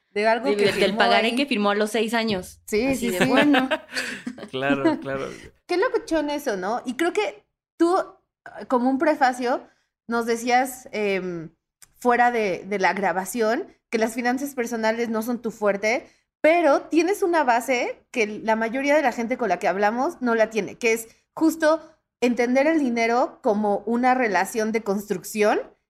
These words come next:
Speaker 1: y no necesariamente de placer. Y eso es algo que muchos de nosotros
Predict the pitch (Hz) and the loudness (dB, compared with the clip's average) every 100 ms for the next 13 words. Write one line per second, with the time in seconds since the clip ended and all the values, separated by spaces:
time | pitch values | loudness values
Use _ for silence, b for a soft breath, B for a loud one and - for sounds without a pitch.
0 | _ 240 240 247 277 269 233 220 220 214 | _ 4 4 4 2 -2 0 2 2 0
1 | 208 214 208 196 175 160 - 196 185 - | -2 0 0 -2 -2 -2 -2 -4 -4 -8
2 | - _ _ _ 220 240 262 277 277 247 | -20 _ _ _ -4 -2 2 0 2 0
3 | 226 240 240 240 196 190 - - _ _ | 0 -4 -2 -2 -2 -4 -16 -20 _ _
4 | _ _ _ _ _ - - 233 262 285 | _ _ _ _ _ -14 -2 4 4 4
5 | 330 277 185 233 220 254 381 | 0 0 0 0 0 2 0